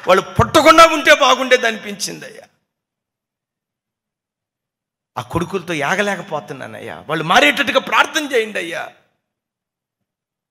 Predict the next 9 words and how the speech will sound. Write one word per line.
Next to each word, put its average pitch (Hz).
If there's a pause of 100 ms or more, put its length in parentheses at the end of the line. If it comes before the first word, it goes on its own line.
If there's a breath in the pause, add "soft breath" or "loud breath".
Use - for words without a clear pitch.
(340)
ఇక 107
నేను 101
పోగొట్టుకోకూడదని 120 (240)
ఆగా. 87 (1500)
"అయ్యా, 95 (2500)
ఇద్దరు 143
పిల్లలున్న 165
చిన్న 151
కుటుంబాన్నే 147